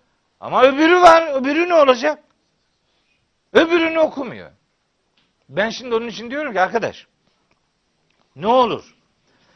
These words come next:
Kur'an'dan konuşmak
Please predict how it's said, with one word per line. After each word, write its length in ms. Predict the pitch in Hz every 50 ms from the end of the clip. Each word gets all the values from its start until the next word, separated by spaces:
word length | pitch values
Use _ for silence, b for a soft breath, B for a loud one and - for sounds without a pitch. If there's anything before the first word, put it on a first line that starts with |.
| _ _ _ _ _ _
Kur'an'dan 1080 | - - 214 247 247 226 226 - 208 220 226 214 208 202 185 214 233 262 277 254 214
konuşmak 800 | - 175 190 190 190 175 - - 147 165 165 139 - - -